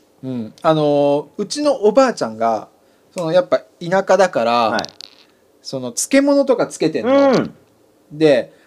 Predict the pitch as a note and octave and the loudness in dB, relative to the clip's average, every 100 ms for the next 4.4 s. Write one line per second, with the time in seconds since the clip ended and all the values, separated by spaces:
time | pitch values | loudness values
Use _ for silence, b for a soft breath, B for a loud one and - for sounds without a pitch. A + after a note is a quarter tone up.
0 | b _ G3 E3 F#3 D4 D#4 D#4 D4 D4 | b _ -4 0 2 4 4 2 -2 -2
1 | C#4+ C#4+ C#4+ C4+ D#3+ - C#3+ A#2+ - C3+ | -4 -2 -4 -4 -8 0 2 2 -2 -10
2 | B2+ - A3+ B3+ C#4+ C#4 F3+ B2+ B2 A#2 | -12 -2 0 2 2 0 -6 -10 -10 -10
3 | A2 G#2+ G#2 - B3+ A3 G#3+ D#3+ D#3 B2+ | -10 -14 -12 2 4 4 2 0 -2 -2
4 | - F#3+ G3+ C#3+ | -4 -2 -4 -4